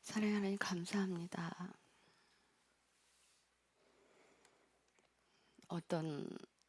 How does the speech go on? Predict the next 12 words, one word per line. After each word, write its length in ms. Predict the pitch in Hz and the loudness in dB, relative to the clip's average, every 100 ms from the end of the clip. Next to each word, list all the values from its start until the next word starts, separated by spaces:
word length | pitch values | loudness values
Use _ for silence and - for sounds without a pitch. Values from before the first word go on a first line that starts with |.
| _ - - | _ -20 -14
환경에 520 | - 233 226 233 220 | -4 0 2 2 2
있든 680 | 170 - - 170 160 170 175 170 - | 0 -4 -2 -2 -2 -4 -8 -14 -14
어떤 420 | - 156 143 151 - | -10 -6 -4 -6 -4
어려움에 500 | 170 180 180 185 151 | -4 -2 0 0 -2
있든 720 | 160 - 165 165 160 165 180 _ - - - - - | -6 -6 -4 -4 -6 -8 -14 _ -20 -18 -16 -18 -2
하나님은 760 | 214 196 180 160 156 165 165 - - _ _ _ _ _ _ _ _ _ _ _ _ - | 2 4 4 0 -2 -2 -4 -8 -14 _ _ _ _ _ _ _ _ _ _ _ _ -16
"하나님을 560 | - - 240 226 208 | -6 2 4 6 6
찾으라." 420 | 190 - 208 202 | 4 2 2 2
말씀하십니다. 1300 | 180 147 143 - 160 160 - 151 - - - 156 156 - _ - _ _ _ _ - _ _ _ _ | 2 0 -2 -4 -4 -4 -4 -8 -10 -10 -10 -10 -14 -20 _ -20 _ _ _ _ -20 _ _ _ _
우리 160 | 180 196 | -2 2
삶 300 | 220 208 208 | 4 4 4
가운데 800 | 196 190 175 160 170 170 165 | 2 2 2 2 0 0 -4